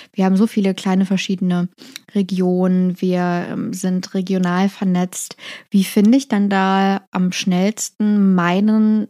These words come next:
oder den für mich passenden Leistungserbringer?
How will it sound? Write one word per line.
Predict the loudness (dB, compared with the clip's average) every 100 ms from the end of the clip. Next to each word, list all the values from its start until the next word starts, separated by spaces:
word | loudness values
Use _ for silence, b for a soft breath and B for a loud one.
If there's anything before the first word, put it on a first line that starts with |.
| -4
oder | -2
den | 0 -2
für | 0 2
mich | 2 2 -6
passenden | -10 -10 -4 -2 0 0
Leistungserbringer? | 0 0 -2 -6 -6 -8 -6 -6 -6 -8